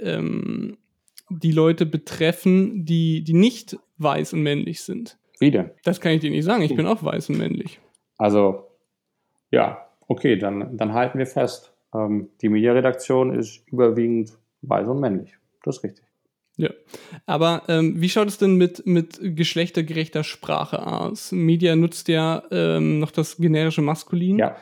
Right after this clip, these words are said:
Speaker 2: das werden wir auch weiterhin
Speaker 1: Wieso?
Speaker 2: benutzen.
Speaker 1: Okay. Wieso, wie,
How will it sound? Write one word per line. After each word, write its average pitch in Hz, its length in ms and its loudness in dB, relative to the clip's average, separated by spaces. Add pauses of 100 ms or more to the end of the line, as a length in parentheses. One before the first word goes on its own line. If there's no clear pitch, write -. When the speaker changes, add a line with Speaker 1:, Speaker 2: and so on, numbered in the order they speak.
Speaker 2:
das 95 160 -2
werden 107 160 -2
wir 101 140 -2
auch 101 40 -8
weiterhin 107 300 0
Speaker 1:
Wieso? 113 160 0
Speaker 2:
benutzen. - 320 -6 (500)
Speaker 1:
Okay. - 360 -2 (540)
Wieso, 165 540 2
wie, 170 80 -4